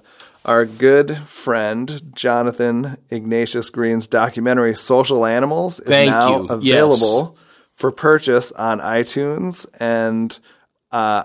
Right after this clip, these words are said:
Speaker 1: I think also is gonna be coming to Netflix pretty soon. So,
Speaker 2: In
Speaker 1: um,
Speaker 2: January.
Speaker 1: yeah, if you, uh, could do us all a favor, uh, it's very affordable. I think it's priced at, like, six bucks or something,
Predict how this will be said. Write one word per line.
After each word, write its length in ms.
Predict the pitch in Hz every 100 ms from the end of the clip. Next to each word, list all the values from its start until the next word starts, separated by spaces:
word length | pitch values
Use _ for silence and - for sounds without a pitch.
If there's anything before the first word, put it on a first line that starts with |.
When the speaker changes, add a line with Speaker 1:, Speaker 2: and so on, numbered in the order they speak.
| -
Speaker 1:
I 100 | 113
think 360 | - - 160 -
also 400 | 127 170 156 147
is 120 | 135
gonna 160 | 135 123
be 100 | 123
coming 240 | 135 123
to 80 | 113
Netflix 560 | 117 160 - 110 - -
pretty 180 | 107
soon. 400 | 101 107 95 104
So, 440 | - 113 104 101 - _
Speaker 2:
In 160 | 147 147
Speaker 1:
um, 40 |
Speaker 2:
January. 540 | 131 120 113 110 107 104 _ _ _ _ _ - _ _
Speaker 1:
yeah, 260 | 123 117 101 _
if 180 | 135 127
you, 640 | 135 147 131 127 123 123 _ _ _ _ 127
uh, 220 | 117 117
could 180 | 147 131
do 140 | 156
us 100 | 180
all 160 | 170 160
a 40 |
favor, 720 | 156 - 135 120 104 104 165 - _ _ _ _
uh, 140 | 123 113
it's 120 | -
very 340 | 120 135 151
affordable. 600 | 139 131 120 117 113 113
I 40 | 113
think 140 | 135
it's 140 | 123 - _ _
priced 360 | - 123 117 120
at, 100 | 110
like, 220 | 107 -
six 260 | - 117
bucks 420 | - 104 104 - 104
or 200 | 104 104
something, 520 | - 110 107 104